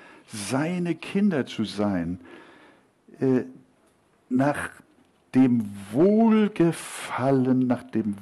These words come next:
Wohlgefallen Gottes, des Vaters. Also, ihr Lieben, Gott hat es gefallen, uns, dich und mich, die wir glauben dürfen,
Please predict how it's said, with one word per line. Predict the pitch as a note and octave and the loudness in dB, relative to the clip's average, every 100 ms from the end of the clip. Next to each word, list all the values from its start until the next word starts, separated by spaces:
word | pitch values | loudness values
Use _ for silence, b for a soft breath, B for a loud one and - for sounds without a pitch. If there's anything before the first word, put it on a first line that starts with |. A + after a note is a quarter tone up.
| - | -4
Wohlgefallen | A2 D3 D3+ D3 A#2 - - G2+ G#2+ G#2 G#2+ - _ _ | 0 2 2 0 -6 -8 -6 -4 -2 -4 -6 -16 _ _
Gottes, | - F#2 - E2+ - | -8 -8 -8 -14 -14
des | - - | -16 -16
Vaters. | - - E2 E2 - - - - - - _ - - | -18 -18 -16 -16 -16 -16 -20 -20 -20 -20 _ -20 -2
Also, | B2 C3 B2+ | 0 2 2
ihr | B2+ | 2
Lieben, | B2 B2+ B2 B B B B B B _ | 4 2 2 B B B B B B _
Gott | D3 F3+ - - | -4 -4 -6 -12
hat | A#2 C#3+ D#3 - | -6 -4 -4 -6
es | D3 C3+ - | -8 -8 -8
gefallen, | - B2+ - - - - D#3+ A2+ F2+ A#2 B B B B B _ | -6 -6 -8 -16 -12 -6 -4 -2 -4 -6 B B B B B _
uns, | F3+ G#3+ G#3 A2+ A2 - - - - | 0 4 4 4 0 -4 -14 -12 -2
dich | G3+ G3 - | -2 0 -6
und | - E3+ - | -6 -6 -4
mich, | D#3+ E3 C#3+ - - - _ _ - | -2 0 -2 -4 -14 -20 _ _ -8
die | C#3+ | -4
wir | D3 | -4
glauben | C#3 A#2 C#3 F#3+ G3 C3+ A2 G2 | -4 -4 -2 0 0 0 2 0
dürfen, | - F2+ D#2 - - G#2+ | -2 -6 -8 -10 -12 -12